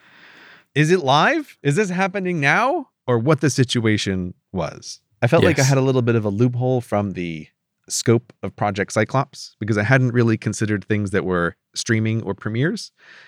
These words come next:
Speaker 1: So I was checking in on the chat and seeing how things were going and making sure it wasn't a disaster.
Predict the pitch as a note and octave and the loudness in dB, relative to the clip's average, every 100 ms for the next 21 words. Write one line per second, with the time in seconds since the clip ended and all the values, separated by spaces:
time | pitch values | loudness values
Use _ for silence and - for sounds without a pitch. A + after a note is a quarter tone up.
0 | _ - G2+ F2+ - A2+ C#3 B2+ - _ | _ 0 2 2 0 4 4 2 -4 _
1 | - E3+ D#3 C3+ C3+ C3 B2+ A#2+ A#2+ C3+ | -4 -2 0 2 2 0 -4 -4 -2 -4
2 | - G#2 - G#2+ G#2+ G2+ - G2+ F#2+ F#2 | -6 -8 -4 0 0 -2 -2 -4 -2 -2
3 | F#2+ G#2+ G#2+ F2+ F2+ F#2+ - E2+ G2 F#2 | -2 -2 -2 -4 -4 -4 -4 -2 -2 -2
4 | F2+ E2+ E2 F2 F#2 B2 B2+ | -4 -6 -4 -2 -4 -6 -8